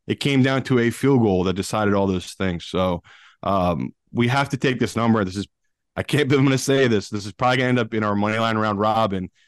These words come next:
And that would be so hilarious if the Jets started the year two and two with Zach Wilson, their quarterback, with a win over the Chiefs and the Bills. Football is so stupid.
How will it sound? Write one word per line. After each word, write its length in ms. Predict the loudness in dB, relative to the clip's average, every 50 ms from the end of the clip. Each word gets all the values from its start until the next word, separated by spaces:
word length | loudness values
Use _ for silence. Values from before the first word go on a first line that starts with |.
| _ _ _ _ _ _ _ _
And 200 | -6 -4 -4 -2
that 140 | 0 2 2
would 160 | 2 2 2
be 480 | 2 2 4 4 4 2 2 0 0 -2 -2 _ -12
so 280 | -12 -4 0 0 0 2
hilarious 500 | 2 2 2 2 2 2 2 2 0 -2
if 80 | -6
the 80 | -6 -6
Jets 320 | -4 -2 -2 -2 -2 -2
started 220 | -2 -4 -2 0 2
the 80 | 2
year 200 | 2 2 2 0
two 240 | -2 -2 -2 0 2
and 160 | 2 2 0
two 240 | 0 0 2 2 2
with 120 | 0 -2 -2
Zach 220 | -2 -4 -2 -2
Wilson, 260 | -2 -4 -2 -2 -4
their 100 | -4 -4
quarterback, 540 | -2 -2 0 0 2 0 0 -4 -4 -6 -6
with 100 | -6 -6
a 60 | -2 0
win 180 | 0 2 2
over 160 | 2 2 2
the 80 | 0 -2
Chiefs 560 | -2 -4 -2 0 2 2 2 0 -2 -6 -8 -12 _ _ _
and 140 | 0 0 2
the 60 | 0
Bills. 500 | 0 0 0 0 0 -2 -4 -8 -12 -20 _ _ _ _ _ _ _ _ _ _
Football 420 | -2 -2 -2 0 0 0 0 0
is 60 | 0
so 200 | 0 0 0 0
stupid. 460 | 0 -2 -4 -8 -8 -8 -10 -12 -14